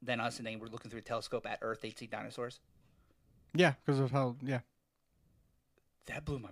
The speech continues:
Speaker 1: mind. <laughs>
Speaker 2: Yeah. Yeah, it's wild. Like, it's so fucking weird. Like, all, all science, the, the deeper you get into science, the more you're like
Speaker 1: Nothing makes sense anymore.
Speaker 2: No, the more you're like, that's where people thought magic came from.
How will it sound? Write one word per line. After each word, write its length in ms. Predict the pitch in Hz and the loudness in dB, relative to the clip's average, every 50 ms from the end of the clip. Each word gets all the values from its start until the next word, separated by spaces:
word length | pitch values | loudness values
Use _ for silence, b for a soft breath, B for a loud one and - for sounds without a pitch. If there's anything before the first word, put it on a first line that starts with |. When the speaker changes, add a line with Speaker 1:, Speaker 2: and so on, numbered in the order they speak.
| 98 98 - | -14 -12 -10
Speaker 1:
mind. 200 | - - - - - | -8 -8 -8 -8 -8
<laughs> 260 | - 349 427 427 339 | 0 6 8 12 12
Speaker 2:
Yeah. 220 | 180 202 - 427 - - 466 453 - - - - 147 | 12 12 12 12 12 12 12 12 12 12 12 6 8
Yeah, 140 | 160 160 | 8 10
it's 260 | 139 117 160 180 - - | 10 8 8 6 6 4
wild. 460 | 123 120 143 156 143 123 117 110 120 | 8 10 12 12 12 10 8 4 2
Like, 160 | 131 131 135 | 2 2 2
it's 120 | 139 127 | 2 0
so 280 | - - - 160 160 151 | 2 6 10 10 10 10
fucking 340 | - - 165 147 - 139 123 | 8 6 6 6 6 4 4
weird. 300 | 139 147 143 131 123 120 | 6 6 6 6 4 4
Like, 140 | 127 123 123 - _ _ - - _ - - - - _ _ _ _ _ - _ _ _ _ _ _ _ _ _ _ _ - - - | 2 0 -2 -6 _ _ -20 -20 _ -20 -20 -20 -20 _ _ _ _ _ -20 _ _ _ _ _ _ _ _ _ _ _ -20 -16 -2
all, 420 | - - 170 190 - - - 185 - | 8 10 12 12 12 12 8 6 4
all 460 | - - 214 254 294 294 226 190 - _ - | 6 12 12 12 12 12 12 10 0 _ -4
science, 440 | - - - 285 302 330 339 262 - | 6 10 10 12 12 12 10 10 8
the, 120 | - 214 190 165 | 6 6 8 10
the 100 | 190 196 | 10 8
deeper 400 | 160 147 - 262 302 254 294 277 | 10 10 10 10 10 12 12 12
you 120 | 240 226 | 12 10
get 100 | 196 226 202 | 10 6 6
into 100 | 185 156 | 4 4
science, 420 | - - 170 151 151 170 185 - | 6 6 8 8 8 8 6 4
the 80 | - 156 | 4 6
more 140 | 151 151 160 | 8 10 10
you're 100 | 160 156 | 10 10
like 300 | 143 131 127 - - - _ _ _ - - - - - | 8 8 6 2 -2 -8 _ _ _ -20 -20 -18 -8 0
Speaker 1:
Nothing 240 | 143 151 147 143 135 | 2 2 2 2 0
makes 160 | 135 123 - | -2 -4 -4
sense 220 | - 123 120 - | -4 -4 -4 -4
anymore. 300 | 127 127 123 127 127 131 - | -6 -6 -4 -4 -4 2 8
Speaker 2:
No, 220 | 180 220 247 214 | 12 12 12 12
the 80 | 185 196 | 12 12
more 140 | 214 214 | 12 12
you're 80 | 208 196 | 12 12
like, 120 | 180 160 | 12 12
that's 240 | 143 180 202 214 - | 12 12 12 12 12
where 80 | 208 180 | 12 12
people 180 | 190 208 196 165 | 12 12 10 10
thought 200 | 180 180 151 135 | 10 10 10 8
magic 300 | 135 165 180 156 139 - | 6 6 6 4 4 2
came 180 | - 123 120 | 2 2 2
from. 220 | 110 117 104 104 | 2 0 -2 -2